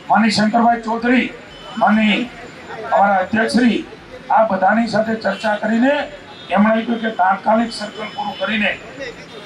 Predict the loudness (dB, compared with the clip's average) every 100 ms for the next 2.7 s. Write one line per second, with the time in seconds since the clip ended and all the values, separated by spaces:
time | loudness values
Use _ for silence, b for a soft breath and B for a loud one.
0 | -6 0 2 4 2 2 2 0 0 -4
1 | -4 -6 -6 -8 -16 -14 -4 -2 0 -2
2 | -4 -8 -8 -4 0 0